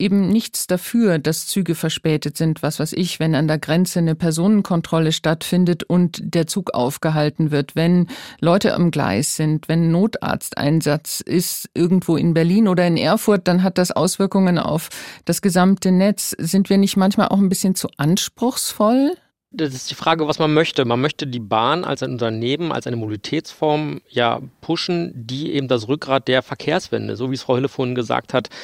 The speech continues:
Speaker 2: bilden soll. Und da muss es natürlich auch ein klares Signal geben. Logisch ist, und da haben Sie recht, es wird Situationen geben, wo die Deutsche Bahn selbst unter Berücksichtigung aller Zumutbarkeiten eben,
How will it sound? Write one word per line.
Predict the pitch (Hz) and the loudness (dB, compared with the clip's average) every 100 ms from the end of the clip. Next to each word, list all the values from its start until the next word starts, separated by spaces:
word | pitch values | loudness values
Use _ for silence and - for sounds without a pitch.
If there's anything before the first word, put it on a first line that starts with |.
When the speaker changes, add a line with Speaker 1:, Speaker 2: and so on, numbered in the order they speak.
| - _ | -20 _
Speaker 2:
bilden | 131 117 113 | 0 2 0
soll. | 110 107 104 104 - - _ | -2 -2 -2 -4 -14 -20 _
Und | 139 120 | -2 0
da | |
muss | 131 139 | 0 0
es | |
natürlich | 139 120 - | -2 -2 -6
auch | 117 | -8
ein | |
klares | 127 131 120 117 | -6 -4 -4 -6
Signal | 120 123 131 | -4 0 0
geben. | 110 101 95 - - | 0 -4 -6 -12 -10
Logisch | 123 120 135 123 | -2 2 2 0
ist, | 151 165 | -2 -2
und | 120 107 | -4 -2
da | |
haben | 127 | -4
Sie | 117 104 | -4 -2
recht, | 131 - - - - | -2 -4 -10 -18 -14
es | - | -4
wird | 131 131 | -2 -2
Situationen | 120 113 - 120 131 | -2 -4 -2 -2 -2
geben, | 113 117 135 120 | 0 -2 -2 -6
wo | 120 | -4
die | 120 | -2
Deutsche | 117 113 113 | -2 -2 -6
Bahn | 101 110 120 | -2 0 0
selbst | 104 110 - - | -2 -6 -6 -8
unter | 113 110 110 - - - - | -2 0 0 -6 -20 -20 -4
Berücksichtigung | 113 139 139 - 120 113 117 | -2 0 -2 -4 -4 -2 -2
aller | - 127 120 110 - - | -2 2 2 2 -2 -6
Zumutbarkeiten | - 147 139 123 110 - 127 123 123 - | -2 0 2 0 0 0 0 0 -4 -6
eben, | - 120 120 | -6 -4 -6